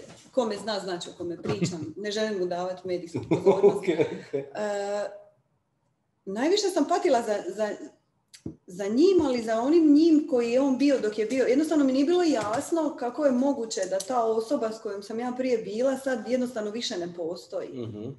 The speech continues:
Speaker 2: mhm.
Speaker 1: Jer da postoji, ne bi prekinuli,
Speaker 2: Mhm,
Speaker 1: ne bi me
Speaker 2: mhm.
Speaker 1: ostavio.
Speaker 2: Mhm, mhm.
Speaker 1: Kao čisto, bila je to neka zblesiranost, kao kako, jednostavno mi nije mo-, nisam mogla uopće shvatiti kako je moguće da me ostavio,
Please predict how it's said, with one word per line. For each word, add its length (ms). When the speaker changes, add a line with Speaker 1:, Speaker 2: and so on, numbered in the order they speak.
Speaker 2:
mhm. 220
Speaker 1:
Jer 140
da 100
postoji, 640
ne 160
bi 120
prekinuli, 580
Speaker 2:
Mhm, 240
Speaker 1:
ne 180
bi 100
me 80
Speaker 2:
mhm. 100
Speaker 1:
ostavio. 440
Speaker 2:
Mhm, 300
mhm. 260
Speaker 1:
Kao 220
čisto, 640
bila 260
je 60
to 100
neka 220
zblesiranost, 880
kao 200
kako, 420
jednostavno 400
mi 80
nije 200
mo-, 180
nisam 300
mogla 240
uopće 200
shvatiti 540
kako 200
je 80
moguće 400
da 80
me 120
ostavio, 540